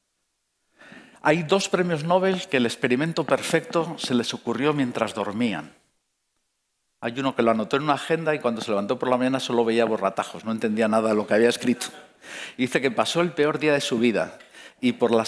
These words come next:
la siguiente noche le volvió a pasar lo mismo. Dice, en sus memorias cuenta, dice,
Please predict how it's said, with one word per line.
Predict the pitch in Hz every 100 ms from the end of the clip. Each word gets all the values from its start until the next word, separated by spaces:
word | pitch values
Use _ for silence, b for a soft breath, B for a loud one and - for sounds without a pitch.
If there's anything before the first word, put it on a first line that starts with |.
| -
la | 104 104
siguiente | 117 147 160
noche | 165 -
le | 143
volvió | 120 110 123
a | 143
pasar | 135 151
lo | 135 127
mismo. | 185 196 196 208
Dice, | 117 113 120 110 87 _
en | - 101
sus | - 117
memorias | 117 131 151 147
cuenta, | 143 139
dice, | 117